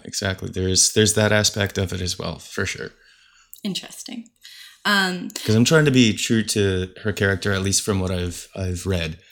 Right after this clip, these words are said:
Speaker 1: Obviously, I haven't had the pleasure of meeting her or having <laughs> a coffee reading or anything. Um,
Speaker 2: Right.
Speaker 1: but from
Speaker 2: So,
Speaker 1: what I
Speaker 2: yeah,
Speaker 1: sorry, go
Speaker 2: kinda
Speaker 1: ahead.
Speaker 2: like Blavatsky, she, she has a strong character, but she seems to be very warm, like you said. And also,
Speaker 1: Mm-hmm.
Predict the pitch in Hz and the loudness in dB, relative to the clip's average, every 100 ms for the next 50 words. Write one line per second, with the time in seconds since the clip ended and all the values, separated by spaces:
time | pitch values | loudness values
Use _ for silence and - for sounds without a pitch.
0 | - - - 104 90 - 87 87 87 90 | -20 -16 -2 0 0 -2 -2 -2 -4 -4
1 | 85 - 95 85 90 85 80 - 95 90 | -6 -8 -6 -4 -4 -6 -6 -2 -2 0
2 | 90 87 92 90 113 - 98 90 - 92 | -2 -2 -2 2 2 2 -4 -6 -4 -4
3 | 90 92 90 90 87 87 90 85 85 82 | -2 -2 -2 -4 -4 -6 -6 -8 -8 -8
4 | 85 - - - _ - 95 87 82 82 | -8 -12 -20 -20 _ -10 -4 -2 -2 -6
5 | _ - - 180 - _ - 85 - _ | _ -14 -12 -12 -14 _ -6 -6 -8 _
6 | - _ - 120 113 110 110 101 95 - | -20 _ 0 4 6 6 6 4 0 -10
7 | - - 294 262 - 311 359 320 262 247 | -14 -2 0 0 2 2 2 0 -2 -2
8 | 220 202 214 - 247 226 - 226 214 - | 0 0 -2 -2 0 0 -2 -2 -6 -8
9 | - - 214 208 208 - 247 269 262 185 | -4 -2 -2 -2 -2 0 2 2 2 -2
10 | 180 190 180 180 - 202 202 190 190 - | -4 -6 -6 -4 -4 -4 -6 -6 -6 -6
11 | 202 196 185 180 175 170 165 170 175 165 | -8 -8 -6 -8 -8 -8 -8 -6 -6 -8
12 | 170 180 165 160 175 - - - - 196 | -10 -10 -8 -8 -10 -16 -20 -20 -8 -4
13 | 208 190 190 - 196 185 185 | -2 0 -2 -2 -2 -4 -6